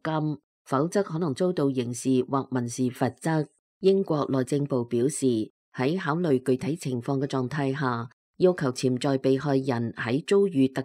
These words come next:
定情況時向相關單位通報。喺獲得支援嘅情況下，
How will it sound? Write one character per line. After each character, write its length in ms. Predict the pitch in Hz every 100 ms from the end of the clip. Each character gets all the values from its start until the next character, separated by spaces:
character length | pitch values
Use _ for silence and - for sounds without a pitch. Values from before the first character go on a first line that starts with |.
| -
定 180 | 131 127
情 240 | 135 120
況 200 | 151 147
時 360 | 143 127 113 104 _ -
向 220 | 165 151
相 240 | 156 190 185
關 160 | 185
單 220 | 185 180
位 160 | 175 123
通 300 | 135 175 156
報。 380 | 147 127 123 - _ _ -
喺 220 | 131 170
獲 140 | 165
得 140 | 139 185
支 160 | -
援 80 | 185
嘅 180 | 139 120
情 220 | 143 135
況 260 | 120 147 139
下， 340 | 156 120 117